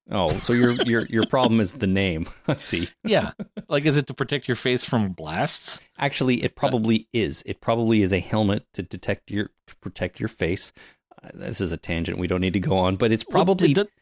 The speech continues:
Speaker 1: they're using it for a purpose that it's not designed for. So it's called a blast shield, but they're
Speaker 2: Yeah.
Speaker 1: using it to just obscure his vision, so he's forced to use the Force.
Speaker 2: Okay, well,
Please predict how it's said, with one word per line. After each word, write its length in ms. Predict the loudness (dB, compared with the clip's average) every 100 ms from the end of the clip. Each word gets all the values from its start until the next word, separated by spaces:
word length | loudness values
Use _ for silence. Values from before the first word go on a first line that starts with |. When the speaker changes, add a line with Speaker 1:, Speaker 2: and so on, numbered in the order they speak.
| _ _ 0
Speaker 1:
they're 180 | 4 4
using 420 | 6 4 6 4
it 140 | 2
for 420 | 0 2 4 4 2
a 100 | 0
purpose 520 | 0 2 2 -2 0
that 120 | -2
it's 140 | 0
not 180 | 0 2
designed 380 | 0 0 -2 -4
for. 180 | -6 -2
So 120 | -2
it's 100 | -2
called 260 | 0 2 2
a 60 |
blast 420 | 2 2 0 0
shield, 380 | -4 -4 -4 -6 -12 _ _
but 80 | -4
they're 140 | 0 2
Speaker 2:
Yeah. 60 | 4
Speaker 1:
using 220 | 4 4
it 100 | 0
to 100 | -2
just 240 | -2 -2 -2
obscure 360 | -6 0 2
his 120 | 2 0
vision, 380 | 0 0 -2
so 140 | -2 -2
he's 200 | -2 -2
forced 320 | -2 -2 -4
to 80 | -4
use 220 | -4 -4
the 100 | -8
Force. 380 | -8 -8 -12 -16 _ _ _ _
Speaker 2:
Okay, 220 | -14 -12
well, 340 | -2 0 0